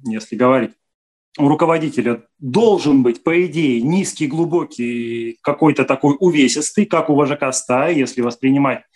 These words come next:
э, голос, э, с закрытыми глазами, то можно представить образ. Кто со мной говорит? Какого размера у него тело? Какая у него комплекция? В какой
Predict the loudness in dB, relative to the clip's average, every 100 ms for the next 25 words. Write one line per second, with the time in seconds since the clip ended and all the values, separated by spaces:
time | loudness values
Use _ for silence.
0 | -20 -20 -20 -20 -20 -20 -20 _ _ 4
1 | 4 4 6 6 8 6 2 -4 -2 2
2 | 2 2 0 0 2 0 2 2 2 2
3 | 0 0 0 -2 -2 -4 -6 -4 -4 -4
4 | 2 2 2 -4 -8 _ _ _ _ _
5 | _ -18 -4 2 4 4 0 2 2 2
6 | 0 0 -2 _ _ _ -6 -2 2 4
7 | 4 0 2 2 2 2 2 4 4 0
8 | -4 0 0 0 -4 -6 -4 -2 0 0
9 | 0 -2 -4 -2 -2 -4 -8 -10 -6 -2
10 | 2 2